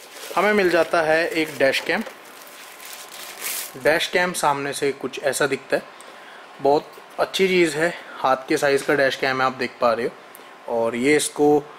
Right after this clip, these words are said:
जो आपकी front विंड स्क्रीन है इसके ऊपर stick करने के लिए, चिपकाने के लिए दिया गया है। ऊपर एवी इन की port है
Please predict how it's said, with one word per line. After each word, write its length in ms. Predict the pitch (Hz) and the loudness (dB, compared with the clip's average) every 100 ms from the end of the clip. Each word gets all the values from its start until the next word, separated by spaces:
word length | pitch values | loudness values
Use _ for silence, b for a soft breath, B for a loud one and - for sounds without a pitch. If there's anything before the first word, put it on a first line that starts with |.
| B B B B - | B B B B -6
जो 120 | 135 135 | 2 2
आपकी 300 | 127 - 151 | 2 -2 -2
front 300 | 156 180 185 | 0 0 0
विंड 240 | 147 151 | -2 -2
स्क्रीन 320 | - 151 139 | -6 -4 -4
है 120 | 131 | -4
इसके 180 | 139 - | -4 -4
ऊपर 160 | 143 143 | -4 -4
stick 260 | - 143 - | -4 -6 -2
करने 260 | 131 127 | -2 -2
के 60 | 127 | -4
लिए, 80 | 127 | -4
चिपकाने 400 | 135 - 120 127 | -8 -2 -2 -2
के 60 | 127 | -4
लिए 100 | 120 | -4
दिया 240 | 120 123 | 0 0
गया 140 | 127 | 0
है। 240 | 120 - B B B - | -2 -4 B B B -12
ऊपर 260 | 131 - 151 | -10 0 0
एवी 300 | 160 151 160 | 2 2 4
इन 200 | 156 160 156 | 2 -2 -4
की 140 | 180 | -6
port 340 | - 156 151 | 2 2 2
है 140 | 151 | -2